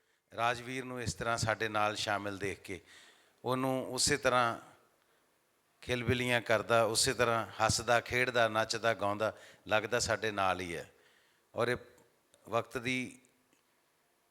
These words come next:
ਆਪਣੀ ਪਤਾ ਨਹੀਂ ਕੀ ਖੇਡ ਹੁੰਦੀ ਹੈ, ਵਕਤ ਦੇ ਗਰਭ 'ਚ ਬਹੁਤ ਕੁਝ ਛੁਪਿਆ ਹੁੰਦਾ ਜਿਹੜਾ ਬਾਅਦ 'ਚ ਪਤਾ ਲੱਗਦਾ। ਬੜੀ ਦੇਰ ਤੋਂ ਇਹ ਪ੍ਰੋਡਕਟ ਰੈਡੀ ਸੀ, ਪਰ ਅੱਜ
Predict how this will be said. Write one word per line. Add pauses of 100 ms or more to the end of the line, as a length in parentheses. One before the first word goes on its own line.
(200)
ਆਪਣੀ
ਪਤਾ
ਨਹੀਂ
ਕੀ
ਖੇਡ
ਹੁੰਦੀ
ਹੈ,
ਵਕਤ
ਦੇ
ਗਰਭ
'ਚ
ਬਹੁਤ
ਕੁਝ
ਛੁਪਿਆ
ਹੁੰਦਾ
ਜਿਹੜਾ
ਬਾਅਦ
'ਚ
ਪਤਾ
ਲੱਗਦਾ। (440)
ਬੜੀ
ਦੇਰ
ਤੋਂ
ਇਹ
ਪ੍ਰੋਡਕਟ
ਰੈਡੀ
ਸੀ, (720)
ਪਰ
ਅੱਜ